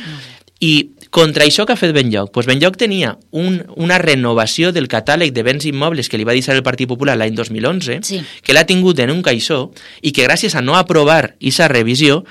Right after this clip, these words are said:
Speaker 2: han hagut edificis que s'han tirat perdent patrimoni. Per tant, eh, si me pregunten: "Vostè vol patrimoni?". Sí. "El Hostal del Rei està en perill?".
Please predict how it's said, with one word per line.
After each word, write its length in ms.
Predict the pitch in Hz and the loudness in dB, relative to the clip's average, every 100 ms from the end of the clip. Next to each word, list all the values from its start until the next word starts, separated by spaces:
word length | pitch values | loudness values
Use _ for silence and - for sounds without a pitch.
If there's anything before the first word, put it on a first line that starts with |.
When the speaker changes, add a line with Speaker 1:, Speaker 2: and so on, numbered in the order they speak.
| - | -6
Speaker 2:
han 160 | 131 | -2
hagut 220 | 139 147 143 | -2 0 0
edificis 640 | 135 131 147 123 135 - - | 0 -2 -4 -4 -6 -10 -8
que 100 | 101 | -6
s'han 300 | - 123 135 | -4 -4 -4
tirat 400 | 113 107 107 110 _ - _ | -6 -4 -4 -6 _ -20 _
perdent 320 | 123 107 107 | 0 0 -2
patrimoni. 520 | 104 98 92 92 92 - - - - | -4 -8 -12 -16 -18 -20 -20 -18 -4
Per 140 | 139 139 | -2 2
tant, 240 | 190 240 - - - | 2 0 -10 -20 -4
eh, 380 | 127 120 120 - | 0 0 0 0
si 340 | - 147 139 | 0 4 4
me 160 | 139 139 | 4 2
pregunten: 560 | 131 127 151 139 127 127 | 2 2 0 2 0 0
"Vostè 320 | 131 143 180 | -2 0 0
vol 100 | 226 | 2
patrimoni?". 460 | 190 147 139 120 98 | 0 -2 -2 -4 -4
Sí. 280 | - 131 - - - - | -2 -4 -6 -18 -20 -2
"El 120 | 143 | 2
Hostal 260 | 147 180 247 | 2 2 0
del 120 | 226 | 0
Rei 160 | 160 226 | 0 -4
està 180 | - 127 | -4 -4
en 80 | |
perill?". 320 | 110 113 170 | -2 -2 -4